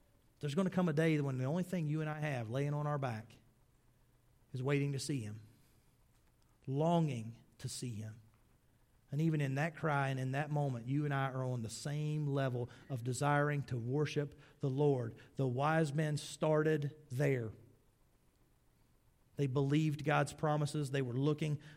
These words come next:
for them. The first part of all worship is just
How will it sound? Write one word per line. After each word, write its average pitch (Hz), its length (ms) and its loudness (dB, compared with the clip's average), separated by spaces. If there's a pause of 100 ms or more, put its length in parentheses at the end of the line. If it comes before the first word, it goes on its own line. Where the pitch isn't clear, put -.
for 151 260 2
them. 139 180 0
The 131 120 -2
first - 580 -2
part 156 300 2
of 123 140 -2
all 156 320 4
worship 135 520 -2
is 131 140 -4
just 147 400 -2